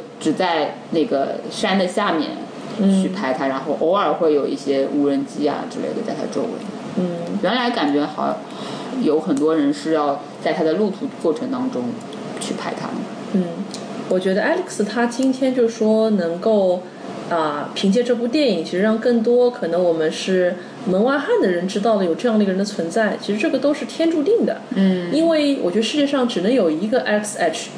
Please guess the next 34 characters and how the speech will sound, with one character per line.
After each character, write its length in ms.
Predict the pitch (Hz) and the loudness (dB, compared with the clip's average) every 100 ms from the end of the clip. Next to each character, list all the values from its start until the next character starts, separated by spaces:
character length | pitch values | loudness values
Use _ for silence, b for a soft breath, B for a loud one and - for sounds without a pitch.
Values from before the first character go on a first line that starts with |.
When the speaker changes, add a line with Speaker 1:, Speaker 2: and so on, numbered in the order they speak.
| B B | B B
Speaker 2:
因 140 | - 302 | 0 2
为 140 | 277 | 2
他 240 | 277 - 330 | 0 -2 0
的 80 | 294 | 2
大 160 | 349 | 0
脑 180 | 226 - | 2 0
构 200 | 214 285 | 2 0
造 120 | - | 2
和 200 | 226 214 | 0 0
别 120 | 214 | 2
人 140 | 220 214 | 2 4
都 160 | 247 | 2
不 140 | 320 269 | 2 2
一 100 | 208 | 2
样。 280 | 214 202 190 - - | 2 0 -4 -8 -2
Speaker 1:
啊， 520 | 180 180 180 175 175 | 0 2 2 4 4
Speaker 2:
对。 80 | 185 | 4
Speaker 1:
就 100 | 226 | 4
当 180 | 262 269 | 6 4
中 120 | 269 | 4
有 120 | 220 | 4
一 140 | 185 | 4
个 240 | 190 226 226 | 6 6 6
就 160 | 220 | 4
挺 180 | 214 226 | 4 2
有 120 | 233 | 2
趣 100 | 190 | 2
的 100 | 220 | 2
细 220 | 220 - 214 | 2 2 2
节， 160 | 185 | 4
就 160 | 180 190 | 4 2
是 100 | 185 | 0
他 340 | 190 196 185 | 0 0 2
Speaker 2:
对。 200 | 180 160 | 2 0